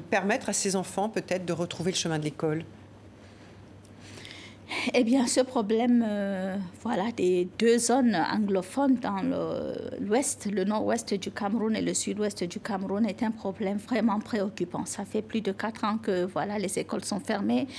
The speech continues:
Speaker 2: que les enfants sont déscolarisés, qu'il y a de plus en plus de violences, que les enfants sont même tués. Nous avons vu,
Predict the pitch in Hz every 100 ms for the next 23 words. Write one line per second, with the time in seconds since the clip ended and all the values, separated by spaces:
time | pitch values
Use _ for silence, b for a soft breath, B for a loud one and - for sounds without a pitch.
0 | B B - 208 196 185 202 233 226 226
1 | 202 196 208 - 220 196 220 220 254 254
2 | 254 254 B - - 220 196 214 196 220
3 | 208 202 214 202 190 214 - 208 202 226
4 | 247 - 233 185 233 220 269 269 254 233
5 | 220 233 - 226 269 247 214 202 202 226
6 | 226 240